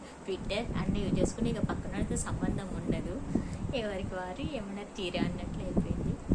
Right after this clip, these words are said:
So, ఎన్ని జ్ఞాపకాలు, మెమరీస్ ఉండేవి. నాకైతే, నాకు తెలిసి, నాకు మంచి గుర్తుకున్నది అంటే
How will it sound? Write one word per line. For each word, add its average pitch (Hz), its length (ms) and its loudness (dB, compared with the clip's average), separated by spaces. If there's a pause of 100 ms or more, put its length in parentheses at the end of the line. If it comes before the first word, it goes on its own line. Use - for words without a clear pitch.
(360)
So, 330 100 2
ఎన్ని 226 240 2
జ్ఞాపకాలు, 196 600 -2
మెమరీస్ 180 500 -4
ఉండేవి. 170 340 -6 (360)
నాకైతే, 196 880 -2 (360)
నాకు 196 420 -2
తెలిసి, 208 380 -4
నాకు 202 600 0 (500)
మంచి 196 300 -4
గుర్తుకున్నది 202 680 -4
అంటే 180 300 -8